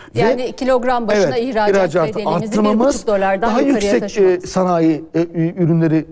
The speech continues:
Speaker 1: üretmemiz gerekiyor ki
Speaker 2: Daha çok kazanacağız
Speaker 1: hedefimiz
Speaker 2: ve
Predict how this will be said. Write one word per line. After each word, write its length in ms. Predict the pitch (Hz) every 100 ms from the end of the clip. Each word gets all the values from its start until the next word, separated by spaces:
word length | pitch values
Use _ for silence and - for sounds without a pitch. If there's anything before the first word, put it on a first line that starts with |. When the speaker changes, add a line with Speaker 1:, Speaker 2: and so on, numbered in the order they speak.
| -
Speaker 1:
üretmemiz 520 | 160 160 160 156 143
gerekiyor 380 | 127 143 - 302
ki 220 | - 320
Speaker 2:
Daha 200 | 311 392
çok 200 | 427 330
kazanacağız 420 | 320 262 262 262 208
Speaker 1:
hedefimiz 240 | -
Speaker 2:
ve 40 | 294